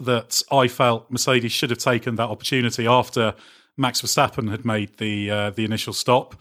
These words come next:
And then, of course, they left Hamilton out rather than bringing him in on the following lap. It looked like they could probably have brought him in and got him back out ahead, because obviously Verstappen's stop was a little bit slow. And I think that was a valid way to, to win the race, because if you get track position, they, they'd still have been able to win. They'd have had tyre parity at that point.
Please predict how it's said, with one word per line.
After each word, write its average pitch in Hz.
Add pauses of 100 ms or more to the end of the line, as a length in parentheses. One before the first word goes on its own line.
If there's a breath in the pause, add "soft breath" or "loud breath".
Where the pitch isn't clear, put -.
(260 soft breath)
And 117
then, 120
of 110
course, - (680)
they 120
left 120
Hamilton 117
out 110
rather 110
than 107
bringing 110
him 113
in 117 (320 loud breath)
on 123
the 117
following 113
lap. 135 (280)
It 151
looked 165
like 135
they 117
could 117
probably 123
have 120
brought 123
him 120
in 117
and 113
got 120
him 117
back 120
out 110
ahead, 135
because 120
obviously 104
Verstappen's 104
stop -
was 110
a 117
little 113
bit 107 (380 loud breath)
slow. 127
And 156 (160)
I 170
think 156
that 135
was 123
a 120
valid 127
way 117
to, 110 (460 soft breath)
to 120 (240)
win 131
the 120
race, 143
because 123
if 120
you 131
get 120
track -
position, 123
they, 113
they'd 110
still -
have 107
been 110
able 104
to -
win. 117
They'd 104
have 101
had 110
tyre 120
parity 113
at 104
that 110
point. 135